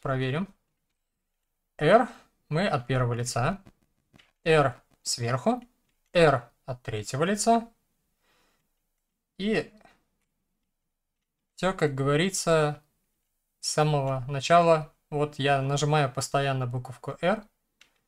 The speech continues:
Все у нас отлично работает. Никаких, э, дубликатов, так скажем, нету. Но если необходимо, здесь уже, а, после,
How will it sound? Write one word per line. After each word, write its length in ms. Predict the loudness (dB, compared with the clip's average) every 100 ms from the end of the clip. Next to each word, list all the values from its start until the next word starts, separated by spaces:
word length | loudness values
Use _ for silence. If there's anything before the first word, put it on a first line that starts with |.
| _ -14
Все 240 | -4 -2
у 20 | 0
нас 240 | 0 -2
отлично 440 | -6 -6 -6 -4 -4
работает. 520 | -4 -4 -4 -6 -8 _ _ _ _ _ _ _ _
Никаких, 640 | -12 -4 -2 -2 -6 -6 -16
э, 680 | -12 -6 -2 0 0 -2 -2
дубликатов, 680 | 0 2 2 2 2 2 -2
так 180 | -4 -6
скажем, 440 | -2 -2 0 -2
нету. 360 | -2 -2 -4 -6 _ _ _ _ _ _ _ _ _ _ _ _ _
Но 80 | 2
если 280 | 2 2 2
необходимо, 720 | 4 4 6 4 4 2 2
здесь 300 | 0 -2 -2
уже, 440 | -4 0 0 0 -6 _ _ _ _ _ _ _ -10
а, 400 | -6 -4 -4 -4
после, 520 | 0 0 0 -2 -4